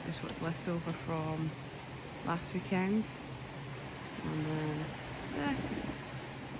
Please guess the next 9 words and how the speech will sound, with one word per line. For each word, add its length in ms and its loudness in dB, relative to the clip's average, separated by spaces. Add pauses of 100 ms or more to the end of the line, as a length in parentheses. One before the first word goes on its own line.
(100)
and 400 0 (2250)
this 400 2
is 80 -6 (1200)
what 200 -2
Richie's 340 -4
just 220 -4 (100)
brought 300 -2
down 260 2
now. 260 2